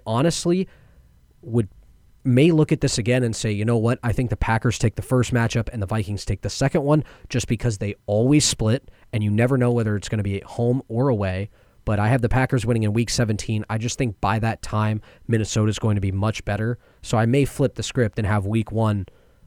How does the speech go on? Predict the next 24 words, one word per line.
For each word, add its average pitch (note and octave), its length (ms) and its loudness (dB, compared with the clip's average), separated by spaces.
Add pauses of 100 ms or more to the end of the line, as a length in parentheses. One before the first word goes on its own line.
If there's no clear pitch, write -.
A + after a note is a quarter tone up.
(140)
Green A#2 220 2
Bay G#2+ 140 2
coming G#2+ 280 -2
out, G#2 280 -2
Aaron A2+ 220 0
Rodgers, G#2 480 -2 (120)
like, G2+ 200 -2
a G#2 80 -6
prove-it A#2+ 420 -2
game, G#2+ 380 -2 (300)
and A2 160 -2
then G2+ 120 0
week G#2 200 0
seventeen, G2+ 560 -2
the G2 60 -4
Vikings G2+ 400 -4
come - 180 -6
back G2 240 -2
and G#2 100 -2
say, G2 180 -4
"Nope, G#2+ 360 0 (280)
see - 240 0
you G#2+ 80 2
later, G2+ 400 0